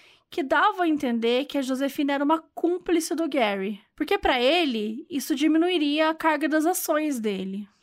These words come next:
E o mais próximo que ele conseguiu foi quando a Lisa disse que foi ideia da Josefina dar choques elétricos nas outras.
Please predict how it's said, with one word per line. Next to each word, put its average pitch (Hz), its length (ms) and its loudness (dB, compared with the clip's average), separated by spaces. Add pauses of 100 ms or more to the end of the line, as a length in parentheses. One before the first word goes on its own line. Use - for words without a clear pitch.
E 320 60 0
o - 20 2
mais 427 240 0
próximo 285 500 0
que 247 120 -2
ele 233 100 -2
conseguiu 240 600 -4
foi 262 180 0
quando 294 220 0
a 294 80 4
Lisa 294 280 2
disse 277 440 -2
que - 100 -16
foi 294 220 -2
ideia 285 260 2
da 302 140 4
Josefina 320 800 0
dar 320 200 2
choques 320 420 0
elétricos 285 580 0
nas 302 260 0
outras. 226 580 -4